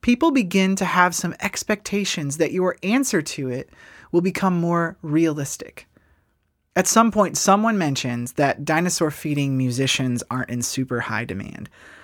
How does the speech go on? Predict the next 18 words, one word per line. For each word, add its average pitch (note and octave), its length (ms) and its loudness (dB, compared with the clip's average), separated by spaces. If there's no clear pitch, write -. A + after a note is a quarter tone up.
A D3+ 60 0
second F#3+ 540 2
shift - 460 -2
happens A#2 680 -6
within D#3 840 -4
the - 100 -6
question, - 720 -2
and C#3+ 240 -6
it's D#3+ 280 2
easy A3 360 2
to G#3+ 80 2
miss E3+ 280 2
if D#3+ 140 -2
you're D#3+ 80 -2
not D3+ 220 0
looking F3 280 0
for A#2 280 -10
it. - 120 -14